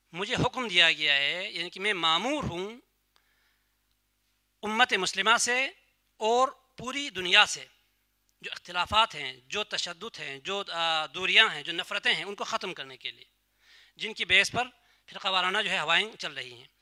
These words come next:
और इस वक्त पाकिस्तान में अगर देखेंगे तो ये पैगाम कितना एक जामी, कितना एक निजात दहिंदा पैगाम हमें देखने को मिलती है।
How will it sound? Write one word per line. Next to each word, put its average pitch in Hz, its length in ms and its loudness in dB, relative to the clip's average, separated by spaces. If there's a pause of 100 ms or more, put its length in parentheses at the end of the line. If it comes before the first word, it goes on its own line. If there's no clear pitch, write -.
(240)
और 190 80 -12
इस 240 120 -4
वक्त 269 260 -4 (100)
पाकिस्तान 185 400 -2
में 240 80 2
अगर 208 120 2
देखेंगे 175 380 -8
तो 208 140 -10
ये 196 320 -10
पैगाम 233 480 0
कितना 247 680 -4
एक 185 220 -6
जामी, 190 420 0
कितना 202 420 -4
एक 202 120 -2
निजात 175 340 -2
दहिंदा 175 400 -4
पैगाम 175 320 -10
हमें 175 260 -6 (300)
देखने 147 200 -12
को 143 100 -20
मिलती 123 240 -20
है। 120 60 -20